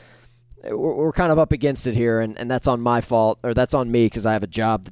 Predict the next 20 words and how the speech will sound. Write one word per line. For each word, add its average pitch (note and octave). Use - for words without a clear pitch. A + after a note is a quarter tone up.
to A#2
do, G2+
and, F#2
and G2+
we've G2+
run G2+
late G2
today. F2
But F2+
I, -
I, A#2
I B2+
mean, A#2+
Pearl G3
Jam E3
is C#3
fine. E2
They C#3
are C3+
fine. G2